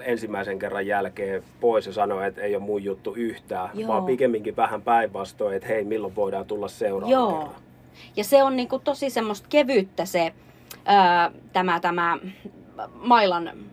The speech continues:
Speaker 2: siis se näyttää ensin, että kauhea pak-, iso ja paksu tai tälleen, mut se mailankin käyttö, niin se oli tosi semmoista niinku, että ei vitsi, tää on, se niinku vie mennessään se mailakin.
Speaker 1: Juu, juu.
Speaker 2: Joo.
Speaker 1: Ja se niinku s-,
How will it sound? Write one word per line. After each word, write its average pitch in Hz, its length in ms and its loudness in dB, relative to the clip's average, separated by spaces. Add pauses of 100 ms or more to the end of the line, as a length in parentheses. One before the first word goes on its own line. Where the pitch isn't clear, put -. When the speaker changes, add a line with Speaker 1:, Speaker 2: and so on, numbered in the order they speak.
(120)
Speaker 2:
siis 233 200 -6
se 247 180 6 (160)
näyttää 247 460 4
ensin, 185 180 0
että 165 120 -4
kauhea 302 380 6
pak-, 247 260 0 (420)
iso 214 280 2
ja 190 120 6
paksu 185 400 -4 (120)
tai 185 220 2 (100)
tälleen, 180 300 0
mut 175 120 -8
se 185 220 0 (360)
mailankin 185 640 4
käyttö, 185 340 4
niin 165 120 -2
se 190 100 2
oli 180 160 4
tosi 170 260 -4
semmoista 170 400 -6
niinku, 196 260 0 (180)
että 226 160 4
ei 403 220 10
vitsi, 415 260 2
tää 349 180 8
on, 349 80 2 (140)
se 403 140 4
niinku 330 220 -4
vie 330 160 4
mennessään 247 560 0
se 196 80 0
mailakin. 185 440 0
Speaker 1:
Juu, 196 140 8
juu. 123 260 4
Speaker 2:
Joo. 110 140 2
Speaker 1:
Ja 120 200 0
se 131 360 0
niinku 131 200 -8
s-, - 120 -18